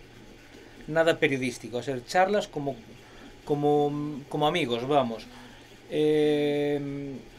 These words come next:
vamos a empezar ahora una saga que voy a alternar con otras personas muy relevantes.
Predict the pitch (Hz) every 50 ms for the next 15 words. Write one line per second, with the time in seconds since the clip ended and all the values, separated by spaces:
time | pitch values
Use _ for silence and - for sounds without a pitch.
0 | - - - - - - - - - 165 180 180 190 - 190 - 208 202 196 190
1 | 185 185 185 185 185 180 180 180 180 - - - - - - - 190 180 180 175
2 | - - 214 214 208 190 202 208 214 - - - - - - - - - - -
3 | - - - - - 170 165 151 151 - - 151 156 170 175 170 170 180 165 165
4 | 165 165 160 147 151 156 165 165 160 160 156 - - 160 143 143 160 151 139 127
5 | 127 135 117 - - 151 165 175 175 165 165 160 156 156 170 170 170 - - 170
6 | 160 156 -